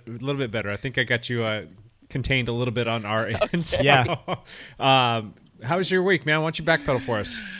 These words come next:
Speaker 2: Uh, well, if, if you can see the live stream and you look at where I'm at, that gives you a little bit of an idea of my week.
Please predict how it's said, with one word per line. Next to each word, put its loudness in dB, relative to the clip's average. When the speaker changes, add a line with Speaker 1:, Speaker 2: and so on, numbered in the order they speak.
Speaker 2:
Uh, 4
well, 4
if, -2
if -2
you 0
can -2
see 0
the 2
live 0
stream -2
and -10
you -10
look -4
at -6
where 2
I'm 0
at, 0
that -2
gives -12
you -4
a -4
little -8
bit -8
of -8
an -6
idea -8
of -20
my -4
week. -14